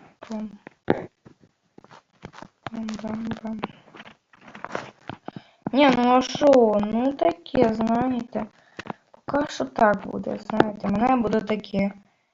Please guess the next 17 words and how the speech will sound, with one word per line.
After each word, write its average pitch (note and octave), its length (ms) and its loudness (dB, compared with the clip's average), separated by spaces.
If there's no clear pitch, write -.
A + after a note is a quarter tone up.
Я C4 300 8
ще C4 140 0
позву C4 580 0
друзей, A#3 800 0
ну A3+ 180 -2
і A3 300 -6
будемо A#3 320 -4
розвиватися. G#3 880 -2
Може, C#4 280 2
відео G#3 340 2
буде, G3+ 320 0
ну, A#3 80 0
не C4 160 0
знаю, G#3 580 -2
це - 60 -10
побачимо. G3+ 640 -2
Це A#3 320 -2